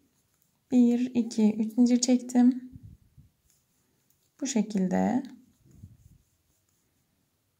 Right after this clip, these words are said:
yapıyorum. On tane yapacağım arkadaşlar. On tane yapıp tekrar çiçek yuvası yapacağım. On tane yapıp tekrar çiçek yuvası yapacağım. Bu şekilde devam ediyor. Şimdi ben birkaç tane yapayım.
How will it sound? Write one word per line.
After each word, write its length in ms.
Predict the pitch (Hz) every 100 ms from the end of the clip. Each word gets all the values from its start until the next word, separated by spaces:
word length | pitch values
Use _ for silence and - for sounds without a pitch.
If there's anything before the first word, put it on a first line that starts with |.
| _ _ _ _ _ _ _ _ _ _ _ _ _ _ _ _ _ _ _ _ _ - _ _ -
yapıyorum. 420 | 302 254 202 214
On 180 | 392 311
tane 280 | 247 208 196
yapacağım 360 | 190 196 185
arkadaşlar. 720 | 180 185 180 180 - 214 320 359 -
On 180 | 302
tane 320 | 247 208 196 220
yapıp 260 | 233 311
tekrar 320 | 302 - 226
çiçek 320 | 226 - 220 196
yuvası 280 | 180 175
yapacağım. 380 | 180 - 247 247
On 160 | 240 220
tane 280 | 220 190 180
yapıp 260 | 180 240
tekrar 320 | 240 214 202
çiçek 300 | 196 - 202
yuvası 260 | 175 175 -
yapacağım. 340 | - - 131 - - - - - -
Bu 60 | 339
şekilde 420 | 277 226 220 269
devam 300 | 262 240 208
ediyor. 220 | 180 247
Şimdi 180 | 285 330
ben 80 | 320
birkaç 260 | 330 320 320
tane 260 | 302 285
yapayım. 360 | 320 311 269